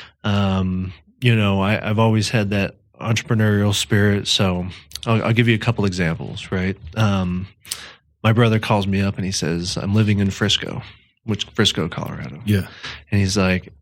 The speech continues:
Speaker 1: uh, "It's expensive up here. You wanna come live with me?"
Speaker 2: <laughs>
Speaker 1: Yes. Right. So I went and I lived a few years up in Frisco, and, um, I started out with, like, a job there, and then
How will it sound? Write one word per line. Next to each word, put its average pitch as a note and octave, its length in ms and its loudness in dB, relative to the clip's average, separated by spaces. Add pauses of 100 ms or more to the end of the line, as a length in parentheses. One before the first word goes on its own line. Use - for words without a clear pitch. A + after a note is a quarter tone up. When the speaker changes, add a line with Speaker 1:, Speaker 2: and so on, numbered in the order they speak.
(120)
Speaker 1:
uh, F#2+ 260 -2
"It's F#2+ 140 -4
expensive A2 480 0
up E2+ 160 -4
here. F2+ 100 -4
You F2+ 100 -2
wanna F#2+ 140 0
come F#2+ 220 -4
live F#2 180 -2
with - 140 -18
me?" - 140 -2
Speaker 2:
<laughs> - 60 -4 (480)
Speaker 1:
Yes. - 400 0 (220)
Right. A2+ 380 0 (260)
So A#2 180 0
I A2 60 2
went G#2 240 0
and G#2+ 60 -2
I - 20 2
lived G#2 300 0
a G#2 40 -4
few G#2+ 220 0
years G2+ 320 2
up G2+ 180 -6
in G#2+ 80 -12
Frisco, - 540 -4 (560)
and, G#2 640 2
um, F#2+ 640 -2 (580)
I C3+ 60 -4
started A2+ 240 2
out G#2 100 2
with, G2+ 80 0
like, G2+ 140 -2
a F#2+ 60 -6
job F#2+ 340 -2
there, G2+ 300 0
and G2 180 -2
then F#2+ 320 -2